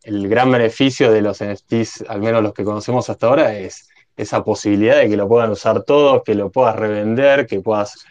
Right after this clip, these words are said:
generar regalías adicionales, eh, que puedas prestarlo, que puedas comprarlo en cuotas, como, eh,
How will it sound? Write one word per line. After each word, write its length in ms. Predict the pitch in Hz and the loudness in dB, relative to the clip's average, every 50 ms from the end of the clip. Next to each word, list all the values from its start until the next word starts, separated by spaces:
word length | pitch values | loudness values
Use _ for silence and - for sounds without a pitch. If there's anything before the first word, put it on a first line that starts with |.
| _ _ _ _ | _ _ _ _
generar 320 | - 107 104 110 113 113 | -6 -4 -2 0 0 2
regalías 520 | 113 113 104 104 104 113 120 113 110 - 104 | 2 2 2 2 2 2 2 2 2 0 -4
adicionales, 920 | 104 104 98 - 110 107 113 123 127 123 120 120 120 117 - - - - _ - _ _ _ | -4 -4 -4 -4 -4 -4 -2 0 0 0 2 0 0 -2 -6 -12 -20 -20 _ -20 _ _ _
eh, 320 | - 110 101 101 101 98 98 95 | -6 -4 -2 -2 -2 -2 -2 -2
que 100 | 107 104 | -2 -4
puedas 260 | 98 - 123 117 113 113 | 0 2 2 2 2 0
prestarlo, 920 | - 104 101 - - _ 135 127 123 123 120 117 117 117 113 110 107 - - _ _ _ | -2 -4 -4 -4 -4 _ 2 2 4 4 2 2 4 4 4 2 2 0 -8 _ _ _
que 140 | - 107 95 | -6 -4 0
puedas 220 | 92 123 120 113 | 0 0 0 2
comprarlo 420 | - 113 107 98 117 120 117 117 110 | 0 -2 0 2 2 2 4 2 2
en 80 | 104 | 2
cuotas, 340 | 98 120 117 110 117 107 101 | 2 2 2 2 2 -2 -2
como, 380 | - 104 101 101 101 98 98 101 | -4 -6 -6 -6 -6 -8 -6 -6
eh, 220 | 104 98 92 90 | -8 -8 -8 -10